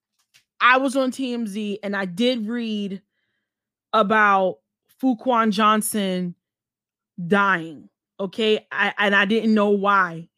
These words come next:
It, I believe it says something that, you know, the situation was still developing. There's a lot of things that they did not know.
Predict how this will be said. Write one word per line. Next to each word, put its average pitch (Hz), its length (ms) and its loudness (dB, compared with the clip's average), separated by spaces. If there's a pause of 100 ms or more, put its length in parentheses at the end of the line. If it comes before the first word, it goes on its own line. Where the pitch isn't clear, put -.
(160)
It, 226 180 2
I 226 100 4
believe 240 440 0
it 254 140 -4
says 240 340 -2
something 233 440 -2
that, 208 300 0 (300)
you 220 100 2
know, 214 320 4
the 196 160 2
situation 220 840 -2
was 208 140 -4
still 214 240 0
developing. 220 800 0
There's 196 240 0
a 202 40 -6
lot 190 140 -2
of 190 100 -12
things 208 200 -4
that 190 140 -8
they 190 120 -2
did 185 240 -4
not 180 220 -4
know. 185 340 0